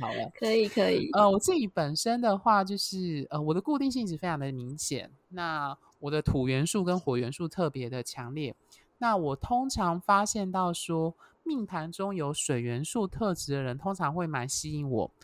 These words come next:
Speaker 1: 可这个吸引不是指爱情上，当然爱情上也有，但是我会发现到说，我会特别喜欢去关注别人的情绪或感受，即使我自己命盘并没有明-，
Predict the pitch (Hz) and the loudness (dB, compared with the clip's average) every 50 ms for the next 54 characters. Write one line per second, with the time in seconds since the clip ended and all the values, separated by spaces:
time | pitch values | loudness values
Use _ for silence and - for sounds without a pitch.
0 | - - - - - 202 233 330 330 302 - - 269 247 196 156 139 - 147 - | -20 -20 -6 2 4 6 8 8 8 8 8 6 4 4 2 2 2 2 0 2
1 | - 208 202 180 - - 135 120 117 - 175 185 156 143 - 131 120 127 - - | 2 2 2 0 0 -2 -4 -2 0 2 2 2 2 0 -4 -6 -8 -8 -6 -4
2 | 151 131 110 - _ _ _ _ _ _ _ _ - 247 254 240 240 247 233 - | -4 -4 -4 -6 _ _ _ _ _ _ _ _ 2 4 4 4 4 2 2 2
3 | 180 170 180 196 180 165 147 131 131 139 151 165 156 117 - - 170 - 233 240 | 2 2 4 4 4 4 4 4 2 2 2 4 2 2 2 -2 -4 0 0 0
4 | 240 - 247 226 - _ - - - _ _ - 156 151 - 285 277 - - 233 | 0 0 -4 -6 -8 _ -20 -20 -20 _ _ -2 2 4 4 4 4 6 6 6
5 | 233 240 254 240 233 226 220 202 220 208 180 143 131 180 226 220 - - - 302 | 6 4 2 0 0 0 0 0 0 -2 0 0 0 -2 -2 -2 -4 -2 -2 0
6 | 262 208 - - 143 139 151 - - - 120 117 135 170 170 170 175 - - - | 0 0 0 0 0 0 0 -2 -2 -2 -2 0 2 2 2 2 0 -4 -6 -4
7 | 185 156 - - - 175 170 165 180 180 - - 180 151 131 - - 127 131 131 | -4 -6 -2 2 4 4 4 4 0 -4 -4 -2 -2 -2 -2 0 0 0 0 0
8 | 127 120 120 135 127 127 - - - 127 131 143 - - 180 160 151 156 143 - | 0 0 0 0 0 0 -2 -2 -4 -6 -8 -8 -6 -4 -4 -2 -2 -2 -4 -4
9 | - 110 98 98 - - - 131 - - _ _ _ - - 180 190 233 190 151 | -6 -10 -10 -12 -12 -10 -10 -10 -10 -12 _ _ _ -8 -6 -2 2 4 4 4
10 | 135 - - 185 156 135 165 180 165 151 - 151 139 117 110 110 - _ _ _ | 4 2 0 0 0 0 -2 -2 -4 -4 -4 -2 -2 -2 -2 -4 -8 _ _ _
11 | _ _ _ _ - 202 180 170 160 147 131 117 123 123 127 131 | _ _ _ _ -10 -8 -6 -4 -2 -2 -2 -2 -4 -6 -6 -8